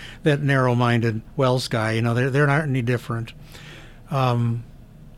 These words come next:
and sometimes I think we have the most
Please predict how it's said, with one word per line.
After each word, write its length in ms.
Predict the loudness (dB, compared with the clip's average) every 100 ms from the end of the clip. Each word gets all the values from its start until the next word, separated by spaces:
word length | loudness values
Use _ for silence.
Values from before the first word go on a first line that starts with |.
| -4
and 260 | 2 6 6
sometimes 540 | 6 4 4 2 2
I 120 | 2 2
think 360 | 0 0 -4 -18 -20 -20 -20 -20 -10
we 320 | -2 0 0 -2
have 360 | -2 -2 0
the 100 | 0
most 540 | 0 0 -2 -4 -8